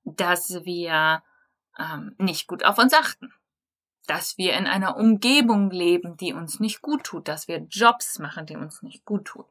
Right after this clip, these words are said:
Oft hat es damit zu tun, dass wir internalisiert haben, und hier spreche ich vor allem für die weiblich sozialisierten Personen,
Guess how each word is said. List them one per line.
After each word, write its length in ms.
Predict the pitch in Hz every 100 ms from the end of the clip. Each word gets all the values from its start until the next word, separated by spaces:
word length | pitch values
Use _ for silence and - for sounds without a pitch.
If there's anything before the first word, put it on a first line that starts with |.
| _ - - - - _ _
Oft 340 | - 220 - 208
hat 120 | 190
es 140 | 170
damit 300 | 185 170 160
zu 160 | - 175
tun, 260 | - 220 202
dass 240 | 190 -
wir 220 | 190 190
internalisiert 1040 | 220 226 208 190 185 170 170 226 339 320 -
haben, 320 | 170 156 202
und 180 | 190 202
hier 160 | 170
spreche 480 | - - 165 214 -
ich 140 | -
vor 140 | - -
allem 180 | 170 175
für 100 | 180
die 160 | 151
weiblich 380 | 190 285 - 254
sozialisierten 720 | 214 208 202 180 175 170 -
Personen, 480 | - 175 165 165 170